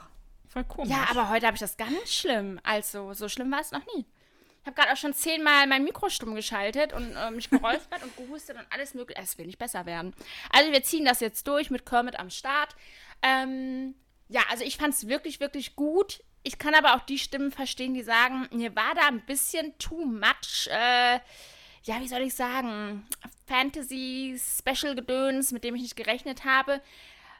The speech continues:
Speaker 2: Man muss sich drauf einlassen, sich reinfallen lassen und dann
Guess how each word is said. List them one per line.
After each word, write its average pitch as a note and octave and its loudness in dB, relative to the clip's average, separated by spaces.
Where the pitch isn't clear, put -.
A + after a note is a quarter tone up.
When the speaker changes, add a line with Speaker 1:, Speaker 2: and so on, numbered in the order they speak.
Speaker 2:
Man E4+ 6
muss A#4+ 2
sich A4+ 2
drauf B3+ 2
einlassen, D#4+ 0
sich B3 -8
reinfallen B3 2
lassen A#3+ 0
und A3+ -4
dann C4 2